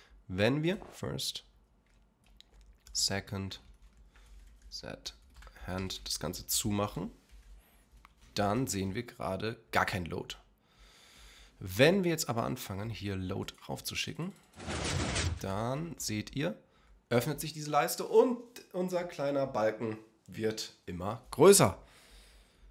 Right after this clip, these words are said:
Bis zu fünfzehn. Das heißt, es funktioniert. Es funktioniert. Es funktioniert. Sobald wir kein Load mehr haben, sobald wir nur einfach abcutten, schließt sich das ganze Ding hier.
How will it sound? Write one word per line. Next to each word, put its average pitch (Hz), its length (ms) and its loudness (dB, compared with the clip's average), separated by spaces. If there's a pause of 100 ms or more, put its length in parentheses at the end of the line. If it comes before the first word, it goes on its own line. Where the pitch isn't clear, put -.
(360)
Bis - 160 2
zu - 80 2
fünfzehn. - 360 0
Das - 180 -2
heißt, 98 140 -2
es 107 80 -2
funktioniert. - 520 -2
Es 120 140 4
funktioniert. 120 720 0
Es - 100 -4
funktioniert. - 360 -8
Sobald 92 340 4
wir - 80 -8
kein 135 240 2
Load 131 220 0
mehr 123 120 2
haben, 117 200 -2
sobald 92 220 -6
wir - 80 -8
nur - 120 -6
einfach - 320 -10
abcutten, - 560 2 (500)
schließt - 320 2
sich - 100 -2
das - 140 -2
ganze 62 220 -8
Ding 65 140 -6
hier. 87 200 -8